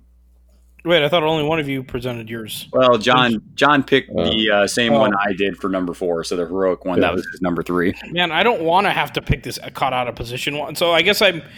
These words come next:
Speaker 1: I guess I'm giving it to John because he picked
Speaker 3: Yes.
Speaker 1: the one that I would've, yeah, I w-, I would've picked that one.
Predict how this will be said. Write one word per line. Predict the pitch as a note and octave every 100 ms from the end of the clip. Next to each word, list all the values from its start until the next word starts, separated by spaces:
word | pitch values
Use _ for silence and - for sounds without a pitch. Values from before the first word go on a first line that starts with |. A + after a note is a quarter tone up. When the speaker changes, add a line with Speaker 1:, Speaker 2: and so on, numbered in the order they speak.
| -
Speaker 1:
I | D#3
guess | F#3+ G#3+
I'm | G3
giving | F#3+ G3+
it | F#3+ -
to | F3
John | C#3 F#3 G#3
because | E3+ D#3 D#3 -
he | F3
picked | E3 A#2+ E3
Speaker 3:
Yes. | F#3 -
Speaker 1:
the | D#3+
one | E3
that | D#3+
I | D#3+ D#3+ - - - - -
would've, | E3 E3+ D3+ - - - - _ _ _ E3
yeah, | F3+ E3
I |
w-, | C#3 D#3
I | D#3
would've | D#3 D#3 C3+
picked | E3 D#3
that | D#3+ D3+
one. | D#3 D3